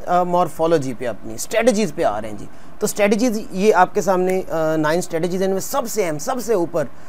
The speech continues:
अ, मॉर्फोलॉजी है। मॉर्फ basically शक्ल, अ, है जी। तो लफ्ज़ों की शक्ल, उनकी मॉर्फ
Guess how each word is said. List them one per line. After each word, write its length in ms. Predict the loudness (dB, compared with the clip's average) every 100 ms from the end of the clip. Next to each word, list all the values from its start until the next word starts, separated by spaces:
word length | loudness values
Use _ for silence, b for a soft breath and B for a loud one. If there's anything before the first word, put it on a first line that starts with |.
| B B -4
अ, 20 |
मॉर्फोलॉजी 720 | 2 2 2 2 2 2 -2
है। 60 | -4
मॉर्फ 600 | 2 6 8 6 2 -10 -10 -10 -10 -10 -10 -10 0
basically 420 | 2 2 0 -2
शक्ल, 540 | 0 -2 0 2 2 -2 -4
अ, 140 | 2 6
है 180 | 6 4
जी। 180 | 0
तो 140 | 0 0
लफ्ज़ों 320 | 0 0 -2
की 100 | -2
शक्ल, 500 | -4 0 2 2 0 -8 B B B -2
उनकी 260 | 0 0 0
मॉर्फ 680 | 2 4 4 4 -2 -10